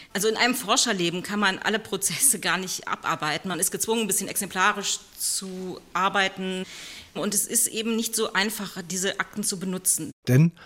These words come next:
Speaker 2: anders als bei Stasi-Akten dürfe sie aus Gerichtsakten, auch bei Personen der Zeitgeschichte, nur anonymisiert zitieren.
Speaker 1: Also sehr zu meinem Bedauern. Ich würde gerne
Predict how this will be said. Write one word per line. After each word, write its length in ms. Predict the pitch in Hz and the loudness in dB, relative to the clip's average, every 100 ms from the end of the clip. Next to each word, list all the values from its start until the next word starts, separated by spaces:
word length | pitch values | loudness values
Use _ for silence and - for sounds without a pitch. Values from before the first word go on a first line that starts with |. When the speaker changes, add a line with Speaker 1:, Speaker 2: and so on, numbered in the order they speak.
| - | -4
Speaker 2:
anders 340 | 120 180 127 87 | 6 8 8 6
als 200 | 101 101 | 0 2
bei 160 | 98 | 4
Stasi-Akten 840 | 101 - 135 135 127 127 - 143 107 | 4 4 6 6 6 4 2 2 4
dürfe 320 | 135 175 117 | 4 6 4
sie 140 | 104 | 4
aus 180 | - - | 2 2
Gerichtsakten, 800 | 117 135 - - 117 - 156 160 - - | 4 4 2 2 0 4 4 4 0 -10
auch 260 | - 98 - | 0 0 4
bei 160 | 101 | 4
Personen 400 | - 127 139 151 | 6 8 8 8
der 120 | 135 | 8
Zeitgeschichte, 760 | - 139 151 127 135 131 - 127 - - - | 6 4 6 6 6 4 4 2 0 -10 4
nur 260 | 117 170 - | 8 8 8
anonymisiert 840 | 139 143 156 156 - 139 - - - | 8 10 10 8 8 8 6 0 -4
zitieren. 640 | - 95 - 92 85 82 - _ - | -2 0 2 2 2 -2 -4 _ -8
Speaker 1:
Also 160 | 165 | -2
sehr 160 | 175 254 | 2 2
zu 120 | - | 2
meinem 200 | 202 180 | 0 -2
Bedauern. 420 | 170 175 165 143 | -2 0 2 0
Ich 160 | 135 - | -2 -4
würde 160 | 190 185 | -4 0
gerne 480 | 180 185 226 226 | 2 2 2 -2